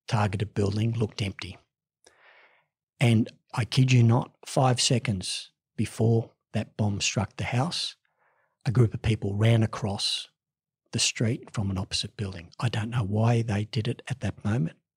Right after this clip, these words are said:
but they did. From memory, I,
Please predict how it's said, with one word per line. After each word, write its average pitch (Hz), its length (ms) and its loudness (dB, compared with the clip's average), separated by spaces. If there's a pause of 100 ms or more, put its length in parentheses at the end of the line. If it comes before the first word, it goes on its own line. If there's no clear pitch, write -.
(260)
but 110 140 -4
they 101 140 -4
did. 95 320 -10 (960)
From 107 140 4
memory, 117 360 6
I, 95 320 -2